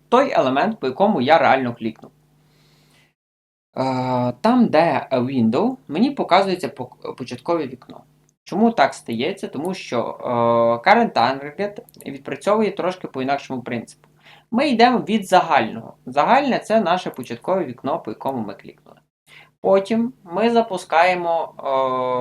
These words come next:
H T M L розмітку. Потім знаходимо, що ми в мейні.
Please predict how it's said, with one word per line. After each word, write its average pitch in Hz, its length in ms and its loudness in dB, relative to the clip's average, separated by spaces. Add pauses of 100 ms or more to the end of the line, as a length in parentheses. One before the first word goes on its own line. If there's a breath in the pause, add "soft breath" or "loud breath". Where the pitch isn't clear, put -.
(300)
H - 40 -6
T - 220 -8
M 139 60 -4
L 120 300 -4
розмітку. 113 640 -6 (400 soft breath)
Потім 233 280 0
знаходимо, 180 520 0
що - 160 -10
ми 160 160 -4
в 131 40 -6
мейні. 107 500 -6